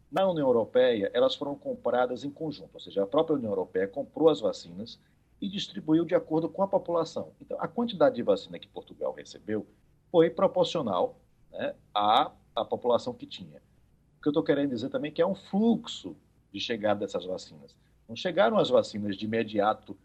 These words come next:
é, dez milhões, ou no caso, vinte milhões de va-, de doses pra, pra Portugal, né, contando as duas doses,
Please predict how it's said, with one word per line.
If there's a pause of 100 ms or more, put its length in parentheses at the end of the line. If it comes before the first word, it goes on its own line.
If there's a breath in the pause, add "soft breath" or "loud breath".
(360)
é, (420)
dez
milhões,
ou
no
caso,
vinte
milhões
de
va-,
de
doses
pra,
pra
Portugal, (580)
né,
contando
as
duas
doses,